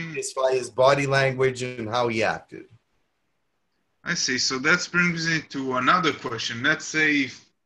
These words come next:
Speaker 2: some of us here on the earth actually has, uh, certain connections and can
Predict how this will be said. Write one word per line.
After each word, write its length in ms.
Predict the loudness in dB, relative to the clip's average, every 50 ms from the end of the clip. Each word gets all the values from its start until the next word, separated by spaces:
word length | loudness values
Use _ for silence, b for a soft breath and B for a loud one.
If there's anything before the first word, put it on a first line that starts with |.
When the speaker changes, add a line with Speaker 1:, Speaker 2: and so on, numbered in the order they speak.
| _ _ _ _ _ _
Speaker 2:
some 360 | -12 -6 -2 0 2 2 2
of 120 | 0 2
us 300 | 2 2 2 2 2 0
here 240 | 0 2 2 4 4 2 2
on 160 | 0 -2 -4
the 160 | -6 -6 -4 -2
earth 340 | 0 0 2 2 0 0 -2
actually 400 | -4 -4 -2 -4 -4 -4 -2 0
has, 400 | 2 2 2 0 -2 -6 -12 -16 -20 _ _ _ _ _ _ _ _ _ _ _ _ _ 0
uh, 320 | 2 2 2 2 0 -2
certain 440 | -2 -2 -2 -2 0 -2 -4 -4 -6
connections 760 | -6 -6 -2 2 2 2 4 4 2 0 0 0 -2 -4 -6
and 180 | -8 -8 -10 -8
can 220 | -8 -8 -8 -6